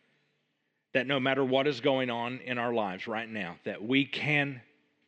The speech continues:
see fit to trust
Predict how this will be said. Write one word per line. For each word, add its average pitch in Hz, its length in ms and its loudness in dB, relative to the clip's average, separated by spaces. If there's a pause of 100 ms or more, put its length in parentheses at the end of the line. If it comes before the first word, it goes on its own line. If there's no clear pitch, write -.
(920)
see 190 240 2
fit - 500 -2 (2000)
to 196 120 2
trust - 800 -2